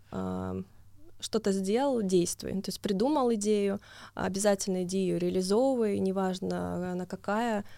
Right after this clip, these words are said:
Главное, чтобы она тебе отвлекалась от души. И часто люди, э,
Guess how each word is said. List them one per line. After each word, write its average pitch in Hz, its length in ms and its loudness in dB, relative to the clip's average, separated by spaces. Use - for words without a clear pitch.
Главное, 202 360 2
чтобы 190 220 -2
она 196 120 2
тебе 190 220 0
отвлекалась 180 580 -2
от 175 100 -4
души. 262 420 -2
И 202 420 0
часто 180 380 0
люди, 175 320 -2
э, 185 420 -4